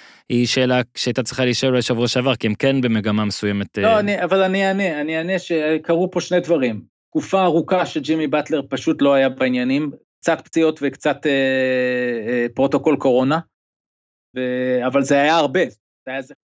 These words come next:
Speaker 2: חודש וקצת שהוא לא שיחק, ובעונה מקוצרת זה מאוד בולט. אז זה דבר אחד, והדבר השני זה גורן דרגי, שאיננו, אה,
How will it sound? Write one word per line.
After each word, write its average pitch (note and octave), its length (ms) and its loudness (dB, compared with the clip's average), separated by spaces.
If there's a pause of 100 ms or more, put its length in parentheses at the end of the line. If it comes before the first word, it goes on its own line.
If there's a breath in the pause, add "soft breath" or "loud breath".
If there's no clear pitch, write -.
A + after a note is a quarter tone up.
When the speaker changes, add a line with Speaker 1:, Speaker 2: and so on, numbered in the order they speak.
Speaker 2:
חודש D#3+ 320 -4
וקצת D3 300 -6
שהוא D3 140 -6
לא C#3 80 -4
שיחק, D3 340 -6 (140)
ובעונה B2 460 0
מקוצרת C#3 680 0
זה C3 240 0
מאוד B2+ 320 2
בולט. C#3 340 2 (440)
אז A#2 120 -4
זה C3+ 120 4
דבר B2+ 300 2
אחד, C3+ 260 0
והדבר C3+ 360 2
השני G3+ 300 0
זה D3+ 120 2
גורן E3+ 260 2
דרגי, E3+ 280 0 (300)
שאיננו, C#3+ 720 -2 (160)
אה, C3 460 -4